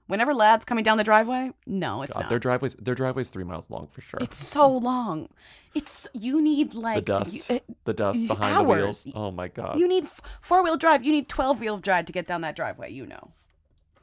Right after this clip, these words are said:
Speaker 1: Imagine getting to, imagine going to Pioneer Woman's house in a Prius. You can't even get there.
Speaker 2: <laughs> I just think it's funny imagining, like, the Pioneer Woman, like, cheating. The Pioneer Woman has, like, another man over,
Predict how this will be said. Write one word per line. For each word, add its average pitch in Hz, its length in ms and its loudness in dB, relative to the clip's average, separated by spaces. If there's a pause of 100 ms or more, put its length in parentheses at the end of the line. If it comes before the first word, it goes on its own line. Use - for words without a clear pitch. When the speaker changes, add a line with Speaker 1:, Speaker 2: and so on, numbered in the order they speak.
(260)
Speaker 1:
Imagine 311 320 6
getting 254 220 4
to, 233 120 0 (220)
imagine 349 260 4
going 285 220 4
to 240 60 0
Pioneer 214 340 0
Woman's 185 240 0
house 185 200 0
in 180 60 -6
a - 60 -6
Prius. 143 480 -8
You 151 60 2
can't - 260 -4
even 359 100 2
get 392 160 -2
there. 170 260 2 (240)
Speaker 2:
<laughs> 175 80 -2 (720)
I 123 60 -4
just 151 180 -10
think - 140 -10
it's 147 140 -8
funny 113 260 -6
imagining, 101 460 -6
like, 95 260 -6 (140)
the 160 100 -8
Pioneer 117 380 -4
Woman, 110 240 -2
like, 104 200 -6
cheating. 117 600 -4
The 127 100 -6
Pioneer 123 320 2
Woman 120 220 0
has, 117 200 -2
like, 101 220 -2 (400)
another 101 440 -2
man 98 280 -4
over, 123 540 -2